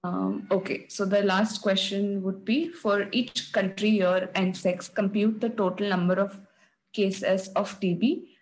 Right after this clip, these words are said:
make an informative visualization of the data. So right now, I just took the, uh,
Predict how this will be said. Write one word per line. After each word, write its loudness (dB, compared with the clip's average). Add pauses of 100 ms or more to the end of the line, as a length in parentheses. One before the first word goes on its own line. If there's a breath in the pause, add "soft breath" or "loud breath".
make 0
an 4
informative 2
visualization 2
of -4
the -2
data. -4 (420 soft breath)
So -2
right 2
now, 0
I 4
just -4
took -2
the, 0 (100)
uh, 2